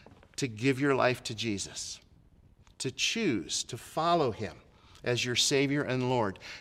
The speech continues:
to commit yourself to the fact that he is the way, he is the truth, and he is the life. And he has those promises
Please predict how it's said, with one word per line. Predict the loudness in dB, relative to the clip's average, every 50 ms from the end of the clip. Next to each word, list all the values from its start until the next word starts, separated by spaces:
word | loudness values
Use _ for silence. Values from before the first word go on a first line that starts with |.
| -8 -2
to | -2 -2
commit | 0 2 4 6 8 6 6 6
yourself | 4 0 2 4 6 6 6 6 4 2
to | -4 -2
the | -2 -4
fact | -6 -2 4 4 4 4 2 0 -2
that | -2 -2
he | 0 -4 -2
is | 4 6 6 6 6 4 -2 0
the | 2 4 4
way, | 6 6 6 4 4 2 -2 -6 -14 -20 -20 -20 -20 -20 -20 -16
he | -6 -4 0 2 2
is | 2 2 2 -2 0
the | 4 4 4
truth, | 4 4 -2 0 -2 -2 -4 -6 -12 -18 -20 _ -20 -20 -20 -20 -20 -20 -20 -20 _ -6
and | -2 0
he | 2 4 4
is | 4 4 2 0
the | -2 0 0 2
life. | 4 6 6 6 4 2 -4 -8 -10 -10 -12 -16 -20 -18 -8 -6
And | -4 -2
he | -2 0
has | 0 0 2 2 0
those | 0 -2 -4 -4
promises | -4 -2 0 0 2 0 0 -2 -2 -4 -2 -4 -4